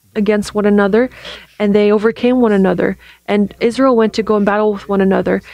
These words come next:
and when they approached, there was no one to fight with. They had to simply carry out the tribute. For, for several days, they had carried out this tribute. Israel grew rich. You see, sometimes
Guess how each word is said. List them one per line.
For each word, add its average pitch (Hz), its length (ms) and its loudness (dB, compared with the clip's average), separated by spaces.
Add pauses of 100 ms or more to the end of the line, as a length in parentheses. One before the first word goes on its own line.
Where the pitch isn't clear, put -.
(140)
and 214 120 0
when 208 120 2
they 202 160 2
approached, 240 600 -2
there 214 100 -2
was 214 160 0
no 226 140 2
one 233 160 0
to 233 120 -4
fight 233 320 -6
with. 196 320 -4 (680)
They 220 140 0
had 220 360 -2 (120)
to 202 560 2
simply 208 420 -2
carry 202 340 -2
out - 160 -2
the 190 80 -14
tribute. 208 500 -4
For, - 220 -10
for - 400 -8
several 220 340 -2
days, 226 300 0
they 208 80 -4
had 196 160 -4
carried 220 340 0
out 208 240 -2
this 185 160 -14
tribute. - 500 -10 (1120)
Israel 214 600 0 (300)
grew 196 560 0
rich. - 460 -4 (800)
You 220 180 2
see, 240 320 -2
sometimes 233 800 -2